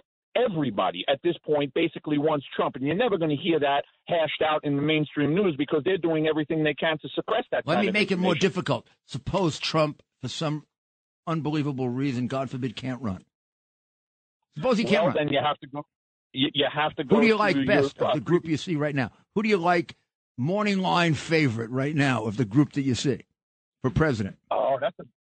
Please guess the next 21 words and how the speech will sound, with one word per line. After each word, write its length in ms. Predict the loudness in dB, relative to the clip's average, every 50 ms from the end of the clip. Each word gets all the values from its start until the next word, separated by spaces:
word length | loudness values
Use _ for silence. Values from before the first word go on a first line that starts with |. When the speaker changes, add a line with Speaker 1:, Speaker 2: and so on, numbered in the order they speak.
| _ _ _
Speaker 1:
you 100 | -2 0
know, 60 | 2 2
that's 180 | 2 0 0 -2
a 60 | -4
good 200 | -2 -2 -2 -2 -2
question 340 | 0 2 2 2 2 0 0
that 120 | 0 0 2
I 20 |
hadn't 280 | 2 0 0 0 0 0
given 200 | 0 -2 -2 -2
Speaker 2:
<laughs> 40 |
Speaker 1:
my 140 | -4 -4 -4
Speaker 2:
That's 240 | -2 -4 -4 -4 -4
why 160 | -4 0 2 2
I 60 | 2
Speaker 1:
I'm 60 | 2 0
Speaker 2:
asked 140 | -2 -4 -4 -6
Speaker 1:
such 20 | -8
a 40 |
Speaker 2:
it. 80 | -12 -12 -6
Speaker 1:
Trump 180 | -4 -4 -4